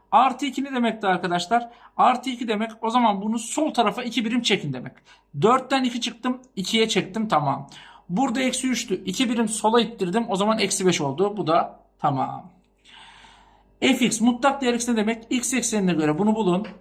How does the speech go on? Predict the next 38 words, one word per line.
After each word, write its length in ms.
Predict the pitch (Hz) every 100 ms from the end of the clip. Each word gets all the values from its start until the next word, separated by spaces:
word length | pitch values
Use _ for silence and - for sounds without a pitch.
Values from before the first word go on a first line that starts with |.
| -
Şurası 260 | - 165 175
x 140 | 185
eksenine 300 | 185 170 151
göre 160 | 147 147
çizin. 180 | 202 226
Altta 400 | 233 262 262 254
kalın 220 | 196 170
yukarı 500 | 208 190 190 240 - -
kıvır 340 | 247 214 165
verin. 320 | 143 147 233 - _ -
Gerçekten 460 | 277 - 165 175 208
onlar 360 | 185 175 147
da 60 | 139
öyle 120 | 135
yapmış. 520 | 131 175 208 - _
Bu 140 | 190 147
da 240 | 185 180
tamam. 500 | 143 135 92 - - _ _ - - - - _
X 260 | 262 262 -
eksi 240 | 254 -
iki 160 | 233 233
ne 80 | 220
demekti 300 | 214 214 214
arkadaşlar? 640 | 196 196 190 - 240 - - _ _ _ -
Bu 80 | 233
sefer 380 | 262 254 269 - -
iki 280 | 185 269 240
birim 260 | 254 294 294 -
sağa 460 | - - 233 277
ittireceğiz 480 | 226 - 180 160 147
bunu. 280 | 151 226 240 - _ _ -
İki 240 | 185 262
birim 200 | 233 262
sağa 340 | - 214 240 247
ittirmemiz 580 | 233 214 202 190 175
lazım. 320 | 180 180 240 240
O 60 |
zaman, 360 | 208 233 277